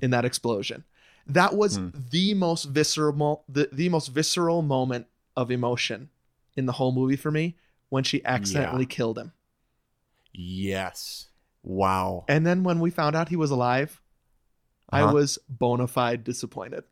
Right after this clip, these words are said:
Speaker 2: Yep.
Speaker 1: Th-, because
Speaker 2: Yep.
Speaker 1: the, the stakes then were lowered.
Speaker 2: Right. You're, you're totally right. Nobody dies.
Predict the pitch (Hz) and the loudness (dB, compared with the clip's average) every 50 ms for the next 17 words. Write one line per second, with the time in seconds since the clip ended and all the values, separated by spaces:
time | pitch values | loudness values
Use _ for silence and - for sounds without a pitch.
0 | _ _ _ _ _ _ _ _ _ _ _ _ _ _ _ _ _ _ - 107 | _ _ _ _ _ _ _ _ _ _ _ _ _ _ _ _ _ _ 0 2
1 | 107 - - _ _ _ _ _ _ _ _ _ _ _ _ _ _ _ _ _ | 2 0 0 _ _ _ _ _ _ _ _ _ _ _ _ _ _ _ _ _
2 | _ _ _ _ 143 151 - - 156 - - - 240 196 180 190 - 196 175 - | _ _ _ _ -12 -10 -8 -4 -4 -2 2 4 4 4 4 0 -2 0 0 0
3 | - 175 151 156 202 202 - - - 226 233 277 262 - - - 220 208 196 185 | 0 0 -2 0 2 2 2 2 2 2 2 2 2 -2 -2 0 0 0 2 2
4 | 160 151 139 127 127 123 123 117 - - - - - - _ _ _ _ _ _ | 2 2 2 4 2 2 2 0 -2 -8 -12 -14 -18 -20 _ _ _ _ _ _
5 | _ _ _ _ _ _ _ _ _ _ _ _ _ _ _ _ _ _ _ _ | _ _ _ _ _ _ _ _ _ _ _ _ _ _ _ _ _ _ _ _
6 | - _ _ _ 113 117 120 117 107 - _ _ _ _ _ _ _ _ _ _ | -20 _ _ _ 4 6 6 6 6 2 _ _ _ _ _ _ _ _ _ _
7 | _ _ _ _ _ _ _ _ - - - - 202 269 269 202 226 392 - - | _ _ _ _ _ _ _ _ -20 -14 -2 2 2 4 4 6 4 4 4 4
8 | 320 311 311 277 254 277 269 185 - 151 160 180 214 233 277 240 220 143 135 143 | 4 4 6 6 6 6 6 6 6 4 6 6 6 6 4 2 2 2 2 2
9 | 185 247 262 160 98 92 - - - - - | 2 2 2 0 -2 -4 -8 -10 -10 -10 -12